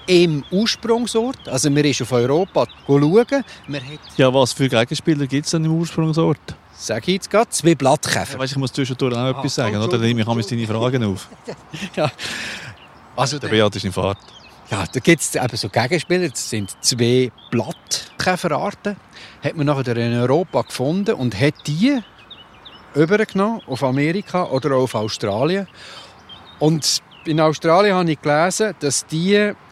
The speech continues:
Speaker 1: sehr erfolgreich können eingesetzt werden. Und die haben eine Fläche von achttausend Quadratkilometern, die voll war mit dem echten Johanniskraut, kahl gefressen. Und das Problem eigentlich dort gelöst und die natürliche Vegetation ist wieder gekommen.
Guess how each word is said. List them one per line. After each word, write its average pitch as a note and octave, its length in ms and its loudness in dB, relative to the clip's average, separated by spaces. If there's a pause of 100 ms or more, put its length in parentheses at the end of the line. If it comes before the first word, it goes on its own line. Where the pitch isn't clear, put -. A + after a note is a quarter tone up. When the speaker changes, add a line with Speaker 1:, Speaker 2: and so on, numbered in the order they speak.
(100)
Speaker 1:
sehr G3 380 4
erfolgreich E3 560 0 (260)
können C3 300 -2
eingesetzt G3 540 -4
werden. F#3 480 2 (340)
Und D3+ 160 -4
die D#3 100 2
haben E3+ 160 4
eine D#3 120 2
Fläche G3 420 0
von D#3 240 -2 (380)
achttausend G3 920 0
Quadratkilometern, D#3 1300 0
die A#2+ 40 -2
voll G#3 380 4
war F3+ 500 -4
mit C3+ 200 -6
dem E3 280 0
echten E3 420 -2
Johanniskraut, D3+ 640 0 (680)
kahl C3 220 0
gefressen. F#2+ 560 -6 (200)
Und A2+ 140 -10
das C#3 100 -4
Problem C3+ 460 0
eigentlich C#3+ 480 0
dort - 100 -16
gelöst D3+ 320 0
und C3 140 -6
die C3+ 80 2
natürliche E3 640 2
Vegetation C#3 640 -4
ist A#2+ 120 -6
wieder A2+ 200 -6
gekommen. F#2 340 -6